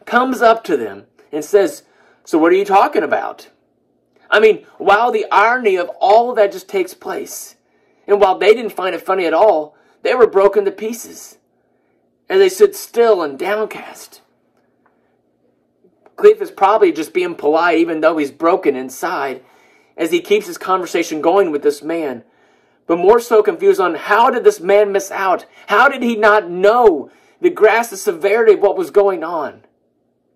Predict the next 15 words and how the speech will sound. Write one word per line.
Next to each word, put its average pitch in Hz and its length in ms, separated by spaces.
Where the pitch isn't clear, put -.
How - 100
did 175 140
he 151 100
miss 160 280
it? - 280
So 175 120
there 170 200
Cleophas 165 380
is 160 120
talking 160 380
to 147 100
the 139 100
one, 131 440
the - 80
creator, - 680